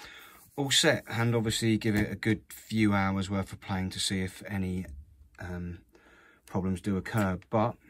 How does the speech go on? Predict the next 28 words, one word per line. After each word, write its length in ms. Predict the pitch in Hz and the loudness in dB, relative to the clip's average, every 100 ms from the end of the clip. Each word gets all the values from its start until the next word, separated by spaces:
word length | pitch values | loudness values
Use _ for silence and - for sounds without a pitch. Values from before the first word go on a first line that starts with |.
| - | -8
I 80 | 117 | -6
think 400 | - 127 120 107 | -6 -2 -2 0
that 120 | 117 | -2
was 140 | 110 110 | -2 0
a 40 | |
nice, 360 | 113 113 110 - | 0 0 -2 -2
easy 480 | 117 107 98 101 98 | 0 0 0 0 -2
fix 440 | - 110 107 - | -2 -4 -4 -6
of 120 | 107 95 - | -6 -8 -4
just 380 | 107 101 - | -2 -2 -4
reseating 580 | 101 101 - 98 95 101 | -2 0 0 -2 0 0
a 60 | 95 | 0
ribbon 260 | 92 90 87 | -2 -4 -4
cable. 440 | 92 90 92 92 | -4 -4 -6 -8
So 340 | - 92 90 87 107 110 110 | -6 -6 -6 -8 -12 -12 -4
yeah, 180 | 113 110 _ - - - - - - _ | -4 -4 _ -20 -18 -16 -18 -20 -20 _
thanks 400 | - - 110 - | -8 -2 -2 0
very 240 | 107 107 | 2 4
much, 480 | 104 107 - - - | 4 2 -2 -6 -6
Cash 300 | - 113 101 | -6 -8 -8
Converters 640 | - 104 104 104 101 101 101 | -6 -6 -2 -4 -4 -6 -8
somewhere 720 | - 104 101 101 104 107 104 - - - 95 | -8 -4 -2 0 0 -2 -4 -8 -10 -8 -6
or 160 | 101 | -6
other. 240 | 127 - 92 113 | -6 -8 -12 -12
Um, 300 | 101 101 104 | -10 -8 -8
what 100 | 110 | -8
was 100 | 110 | -10
it? 160 | 127 | -12